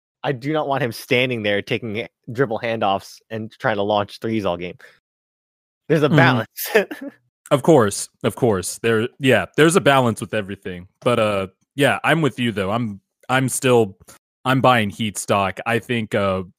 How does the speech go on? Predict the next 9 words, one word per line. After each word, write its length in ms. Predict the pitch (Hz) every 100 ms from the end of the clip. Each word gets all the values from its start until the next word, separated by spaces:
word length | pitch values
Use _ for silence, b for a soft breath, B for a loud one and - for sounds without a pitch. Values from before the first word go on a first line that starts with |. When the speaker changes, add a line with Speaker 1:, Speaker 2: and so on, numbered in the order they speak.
| _
Speaker 2:
one 240 | 135 120 117
of 80 | 104
these 180 | 104
teams, 560 | - 113 101 98 98 - b _ _ _ _
well, 180 | 113 117
one 160 | 143 165
of 140 | 113
the, 180 | 127 123
uh, 300 | 107 95